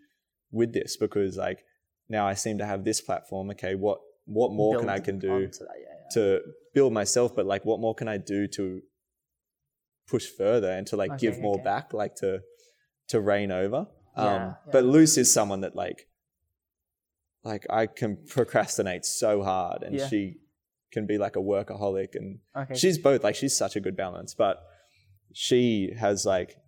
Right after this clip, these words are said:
Speaker 1: incredible skills in all of that stuff, like,
Speaker 2: Yeah.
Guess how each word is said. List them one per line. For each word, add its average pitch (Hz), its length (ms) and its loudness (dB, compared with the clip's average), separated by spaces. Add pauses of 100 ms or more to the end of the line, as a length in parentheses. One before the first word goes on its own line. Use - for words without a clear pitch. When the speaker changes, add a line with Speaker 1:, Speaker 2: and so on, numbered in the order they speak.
Speaker 1:
incredible 101 840 0
skills 98 540 0
in 98 120 -6
all 98 280 -2
of 92 120 -6
that - 220 -10
stuff, 120 340 -12
like, - 300 -12 (220)
Speaker 2:
Yeah. 127 280 -12